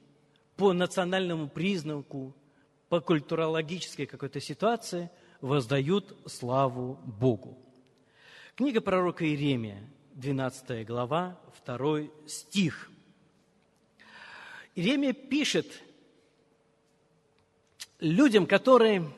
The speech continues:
так хвалятся Богом, люди, которые так уверены в своей правоте, люди, которые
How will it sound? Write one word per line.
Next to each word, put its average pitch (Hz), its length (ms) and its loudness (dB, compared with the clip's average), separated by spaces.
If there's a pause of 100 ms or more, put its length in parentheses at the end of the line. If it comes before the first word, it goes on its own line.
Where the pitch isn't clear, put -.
(1120)
так 233 200 0
хвалятся 208 580 -2
Богом, 135 460 -8 (1300)
люди, 226 380 2
которые 226 800 2
так 262 320 -2
уверены 180 800 2 (960)
в - 80 -8
своей 175 800 0 (760)
правоте, 147 760 2 (1800)
люди, 127 500 -6 (560)
которые 165 500 -4